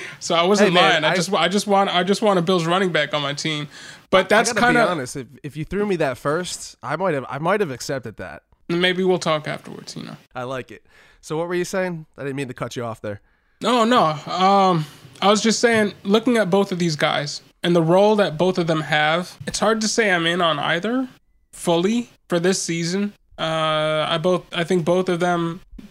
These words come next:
Speaker 1: make themselves unexciting, but I do think the fact that they didn't bring in anybody but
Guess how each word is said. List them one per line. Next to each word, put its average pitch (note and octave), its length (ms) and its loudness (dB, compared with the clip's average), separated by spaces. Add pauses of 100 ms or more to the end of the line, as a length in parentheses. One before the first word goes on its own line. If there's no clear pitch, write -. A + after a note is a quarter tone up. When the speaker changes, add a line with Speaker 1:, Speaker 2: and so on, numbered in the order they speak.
Speaker 1:
make E3+ 300 0
themselves E3+ 540 0
unexciting, D#3+ 640 -2 (160)
but E3+ 120 2
I D#3+ 80 8
do F3 200 4
think F3+ 240 0
the F3 80 0
fact F3 240 2
that D#3+ 120 -2
they E3 100 2
didn't F#3 380 2
bring F#3+ 280 2
in F#3+ 240 2
anybody F3+ 580 2
but F3 420 0